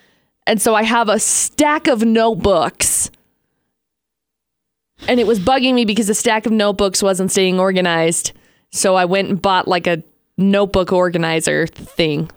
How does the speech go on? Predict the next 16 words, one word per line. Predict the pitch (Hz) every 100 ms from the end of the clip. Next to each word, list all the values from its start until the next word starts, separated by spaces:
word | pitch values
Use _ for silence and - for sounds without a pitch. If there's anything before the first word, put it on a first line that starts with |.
| -
<laughs> | - - 277 - 403
Like | 240
a | 262
magazine | 226 220 220 202 202 185
holder | 190 190 175 160
is | 185
what | 185 170
it |
looks | - 170 170 -
like. | 165 165 - - - - -
And | 247
then, | 277
like, | 311
a | 330
pen | - 359 403
cup | 349 233 165 -